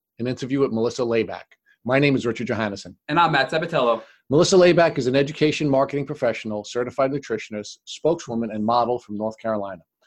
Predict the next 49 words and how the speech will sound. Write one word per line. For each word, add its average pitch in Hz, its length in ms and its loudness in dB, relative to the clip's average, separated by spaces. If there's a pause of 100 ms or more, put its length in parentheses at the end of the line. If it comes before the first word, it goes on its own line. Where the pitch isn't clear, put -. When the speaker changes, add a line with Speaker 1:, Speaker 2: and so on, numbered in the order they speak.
(360)
Speaker 1:
Originally 160 360 4
from 156 220 0
New 160 160 2
England, 131 240 0
Ms. 117 160 -6
Laback 117 400 2 (160)
moved 151 360 4
to - 40 -20
California 131 540 0
to - 40 -8
pursue - 340 -8
her 131 120 -4
modeling 117 400 0
career. 90 300 -20 (600)
As 110 200 -6
Miz 117 160 -6
Laback's 135 440 0
modeling 156 340 2
career 131 240 -2
began 120 280 -2
to - 80 -10
flourish, 113 480 -2
both 107 140 -10
she 139 180 -6
and 143 80 -4
her 131 80 -2
husband 123 280 0
began 110 280 -2
to 120 80 -6
grow 107 180 2
sick. - 380 -4 (320)
Eventually, 123 540 2
their 117 260 2
illnesses 127 500 2
progressed 123 460 0
to 139 60 0
the 139 80 0
point 120 260 2
where 101 120 2
they 101 100 0
had 107 160 0
to 107 100 -2
move 139 320 4
close 131 300 2
to - 80 0
family 113 420 4
in 113 80 2
North 101 220 0
Carolina. 107 500 2